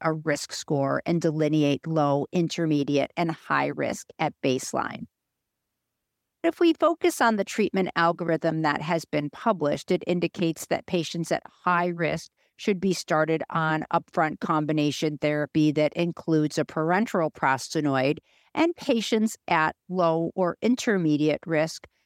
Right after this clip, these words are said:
should be started on upfront combination therapy with an endothelin receptor antagonist and a phosphodiesterase type five inhibitor.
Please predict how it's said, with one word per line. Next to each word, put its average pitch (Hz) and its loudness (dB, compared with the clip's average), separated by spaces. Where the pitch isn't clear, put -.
should 320 0
be 277 4
started 160 0
on 165 -2
upfront 170 0
combination 156 0
therapy 151 2
with 160 2
an 180 -2
endothelin 165 0
receptor 160 -2
antagonist 180 -2
and 359 0
a 349 2
phosphodiesterase 156 0
type 156 0
five 135 0
inhibitor. 139 -4